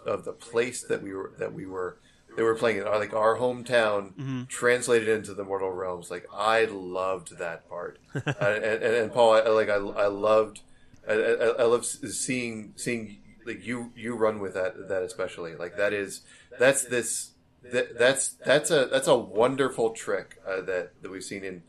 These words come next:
Speaker 1: in, like, in R P Gs, and to see it, and it was the first time I'd seen it in wargaming,
Speaker 2: Mm-hmm.
Speaker 1: to, to, to, to have people play at home is everyone just gets it immediately.
Speaker 2: Well, th-, thank you. Uh,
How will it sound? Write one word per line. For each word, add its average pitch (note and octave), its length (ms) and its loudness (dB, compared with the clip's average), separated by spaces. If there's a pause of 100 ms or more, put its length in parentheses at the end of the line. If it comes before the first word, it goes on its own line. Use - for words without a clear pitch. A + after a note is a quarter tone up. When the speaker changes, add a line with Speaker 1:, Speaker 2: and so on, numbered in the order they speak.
(300)
Speaker 1:
in, G2+ 80 -14
like, F#2+ 220 -6
in G#2+ 120 -4
R G2+ 140 -2
P G2+ 180 -10
Gs, C3 420 -4
and G2 100 -8
to F#2+ 80 -12
see A2 160 -6
it, G2+ 160 -6
and G#2+ 160 -4
it G#2+ 40 -2
was G2 120 -8
the - 60 -14
first - 180 -4
time A2 100 -2
I'd G2+ 140 -2
seen G#2 160 -6
it F#2+ 60 -8
in F#2 280 -10
wargaming, F2 520 -8 (120)
Speaker 2:
Mm-hmm. B2+ 360 -2
Speaker 1:
to, G2 460 -10
to, F#2+ 220 -2 (180)
to, F#2+ 240 -6
to G2 140 -8
have A#2 300 2
people A#2 280 -2
play G#2 320 -2
at F#2 120 -2
home F2+ 360 -8 (240)
is G2+ 280 -10 (120)
everyone A#2 640 0
just F#2+ 260 -6
gets F#2 240 -8
it F#2+ 120 -10 (100)
immediately. - 440 -16 (480)
Speaker 2:
Well, B2 160 -8
th-, - 220 -10
thank C#3 220 2
you. G2+ 180 -6
Uh, A#2+ 180 -2